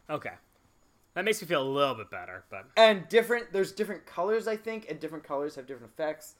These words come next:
Speaker 1: Okay.
Speaker 2: It's, it's, there is stuff in it. You just have to play the game and find out about it.
Speaker 1: Yeah.
Speaker 2: But that being said, shouldn't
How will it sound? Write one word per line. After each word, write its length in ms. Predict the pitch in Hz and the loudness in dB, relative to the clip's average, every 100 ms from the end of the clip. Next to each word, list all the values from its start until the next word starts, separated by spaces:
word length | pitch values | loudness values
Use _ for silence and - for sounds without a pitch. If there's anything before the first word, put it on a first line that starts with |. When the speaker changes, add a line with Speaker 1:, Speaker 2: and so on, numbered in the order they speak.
| _ | _
Speaker 1:
Okay. 280 | 175 139 117 - _ | -2 -2 -6 -8 _
Speaker 2:
It's, 320 | - - - _ | -6 -6 -12 _
it's, 240 | 240 254 - | 2 2 0
there 260 | 180 294 | 6 8
is 300 | 339 294 208 _ _ | 8 4 -2 _ _
stuff 440 | - - 302 - | -12 6 6 6
in 120 | 196 | -4
it. 80 | 135 | -6
You 100 | 160 | -8
just 140 | 202 208 | -4 0
have 140 | 226 | 2
to 80 | 226 | 2
play 260 | - 208 | 0 -2
the 80 | 180 | -2
game 280 | 165 208 190 | -4 -4 -4
and 140 | 160 | -6
find 300 | - 180 165 | -2 -2 2
out 160 | 170 147 | 2 2
about 240 | 107 101 | -2 -10
it. 100 | 92 - - | -12 -14 -12
Speaker 1:
Yeah. 140 | 107 92 - _ - | -12 -14 -20 _ 10
Speaker 2:
But 320 | 226 214 - 160 | 10 10 4 8
that 200 | 226 233 | 8 8
being 220 | 240 220 | -4 -2
said, 340 | - 233 202 - - | 4 4 4 -4 -20
shouldn't 500 | - - 254 247 214 | -14 -2 -2 -2 -6